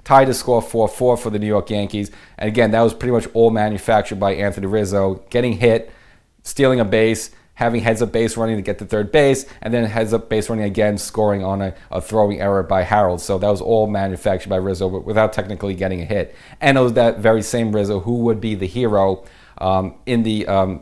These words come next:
tenth inning. So the Yankees had to go to extra innings on this one. Uh, so Judge was at second base as the ghost runner 'cause he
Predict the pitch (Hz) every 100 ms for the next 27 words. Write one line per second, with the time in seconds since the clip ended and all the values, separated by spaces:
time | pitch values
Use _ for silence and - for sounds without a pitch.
0 | - - 110 98 101 104 101 104 98 101
1 | 95 92 92 95 - - 135 123 117 117
2 | 113 120 120 117 117 - - _ 98 101
3 | 110 98 117 117 113 104 98 98 - 104
4 | 87 110 104 - 85 - 85 - 135 131
5 | 131 127 127 120 104 87